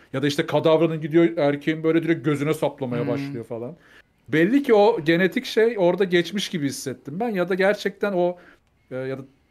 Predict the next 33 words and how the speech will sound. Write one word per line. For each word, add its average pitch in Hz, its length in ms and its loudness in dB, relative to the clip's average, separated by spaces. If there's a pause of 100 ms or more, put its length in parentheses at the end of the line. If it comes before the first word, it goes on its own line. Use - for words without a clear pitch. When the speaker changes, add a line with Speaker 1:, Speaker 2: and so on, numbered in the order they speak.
(260)
Speaker 1:
başka 147 360 0
bir 175 60 0
yerden 156 440 2
toplum 165 460 -2
tarafından 170 460 0
ona 165 160 -2
sunulan 165 600 -2 (320)
o 139 100 -6
masal 143 300 0
anlatısında 170 580 -2
bile 160 160 2
kadın 156 340 0
rolünü 170 280 2
almadığı 175 460 0
için 254 320 -8
Speaker 2:
Evet. 160 180 0 (100)
Speaker 1:
onları 180 320 2
hemen 214 280 2 (300)
yıkmaya 185 480 2
başlıyor, 147 300 2
Speaker 2:
Godwin 208 160 -2
onu, - 120 6
Speaker 1:
parçalamaya 160 420 0
başlıyor 120 380 -10
yani. 110 120 -10
Speaker 2:
yani 135 140 -8
babası 156 400 -2
Godwin 180 360 0
onu 196 160 0
hiç 208 120 -4
şey 190 180 0
konusunda 175 360 -2
eğitmemiş. 180 580 -2